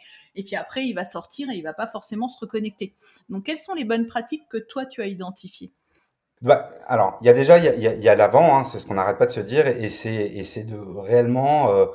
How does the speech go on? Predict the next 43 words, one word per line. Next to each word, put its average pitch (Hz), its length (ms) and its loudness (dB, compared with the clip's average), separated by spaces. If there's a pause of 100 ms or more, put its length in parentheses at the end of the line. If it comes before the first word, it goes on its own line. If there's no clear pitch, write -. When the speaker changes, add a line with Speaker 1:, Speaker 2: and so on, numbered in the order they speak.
(240)
Speaker 2:
euh, 107 120 2
quand 110 100 -6
je 104 80 -8
disais 113 180 -6
tout 117 160 -4
à 117 40 6
l'heure, 110 140 -2
planter 123 280 -2
le 110 60 -8
décor, 123 340 -2
c'est, 110 240 -8
c'est 110 140 -8
vraiment 117 300 -4
qu'il 127 180 -8
y 131 160 -4
ait, - 180 -8
euh, 95 320 -2
un, 101 180 -8
un, 110 160 -14
un 117 100 -2
décor 117 280 0
qui - 140 -12
soit 120 180 2
fait. - 240 -4 (220)
Donc, 120 220 -2
euh, 101 120 6 (320)
euh, 92 220 -2
et 98 100 -12
quand 110 100 -10
je 92 60 -8
dis 110 80 -12
ça, 151 160 -6
je 135 80 -8
dis, 117 100 -14
je - 80 -18
parle 123 140 0
de 113 60 -4
la 90 80 0
charte 120 200 -10
graphique, - 480 -18 (280)
la 95 100 -6
ch-, - 160 -10
l'identité 117 720 -4